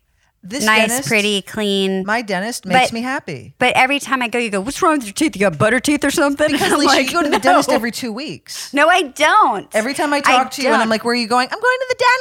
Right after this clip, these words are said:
Speaker 1: dentist." It's
Speaker 2: No,
Speaker 1: always going to
Speaker 2: you're
Speaker 1: the dentist at, like,
Speaker 2: exaggerating. I just
Speaker 1: nine thirty
Speaker 2: wa-
Speaker 1: in the morning.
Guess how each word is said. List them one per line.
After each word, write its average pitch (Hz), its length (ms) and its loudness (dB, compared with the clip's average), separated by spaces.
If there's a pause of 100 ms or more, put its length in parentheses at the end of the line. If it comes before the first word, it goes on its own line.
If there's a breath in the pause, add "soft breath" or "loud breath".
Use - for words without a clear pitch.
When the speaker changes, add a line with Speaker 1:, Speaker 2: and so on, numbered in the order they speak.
Speaker 1:
dentist." - 340 -2
It's 226 160 -8
Speaker 2:
No, 247 120 2
Speaker 1:
always 220 200 4
going 277 220 0
to 262 40 -2
Speaker 2:
you're 254 120 2
Speaker 1:
the 269 60 2
dentist 277 300 -2
at, 196 120 6
like, 214 40 4
Speaker 2:
exaggerating. 208 480 2
I 214 200 4
just - 40 -6
Speaker 1:
nine 254 100 2 (120)
thirty 254 140 -2
Speaker 2:
wa- 285 80 0
Speaker 1:
in 247 100 -4
the 254 60 -4
morning. 254 540 -4